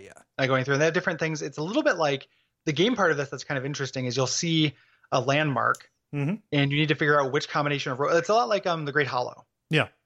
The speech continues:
Speaker 2: Uh, so you have to find out, like, which road you should be on, where you, where you can drop off onto a road that will get you to where you need to go.
Speaker 1: Yeah.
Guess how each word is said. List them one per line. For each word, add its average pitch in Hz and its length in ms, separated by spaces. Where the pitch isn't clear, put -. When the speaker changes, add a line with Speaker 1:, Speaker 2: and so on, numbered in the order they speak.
Speaker 2:
Uh, 139 200
so 180 80
you 175 40
have 165 80
to - 0
find 170 220
out, 156 160
like, 139 160
which 165 160
road 165 140
you 156 80
should 139 140
be 139 100
on, 135 220
where 135 120
you, 139 220
where 139 120
you 131 60
can 131 140
drop 139 320
off 135 200
onto 127 200
a 123 60
road 127 280
that 123 120
will 127 100
get 127 180
you 127 80
to 123 60
where 120 100
you 120 100
need 120 140
to 135 80
go. 131 400
Speaker 1:
Yeah. 107 180